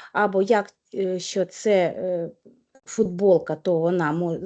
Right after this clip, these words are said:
повинна бути, м, така, е, облігаюча, щоб ми мали можливість бачити, е, ваші, м,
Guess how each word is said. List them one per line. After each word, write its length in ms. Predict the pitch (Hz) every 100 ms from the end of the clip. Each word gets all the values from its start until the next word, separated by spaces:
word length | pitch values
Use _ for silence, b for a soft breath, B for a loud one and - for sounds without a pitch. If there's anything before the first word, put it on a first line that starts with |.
| 180 170
повинна 400 | 180 170 165 160
бути, 420 | 160 160 165 156
м, 680 | 139 160 165 165 127 - - -
така, 500 | - 180 - 165 139 B B B B B B _ -
е, 260 | 170 160 - - _ _ _ _ _ _ _ _
облігаюча, 960 | 233 202 202 160 151 160 214 - 349 381 B B B B B B B B _ _ _
щоб 360 | - 285 247
ми 580 | 214 254 262 254 240 233 B 220 B B -
мали 360 | 220 214 208
можливість 720 | 214 214 208 220 208 202 -
бачити, 540 | 196 196 180 - 196 190
е, 460 | 180 160 185 170
ваші, 800 | 165 185 170 165 - - 175 160 156 _
м, 300 | 165 151 -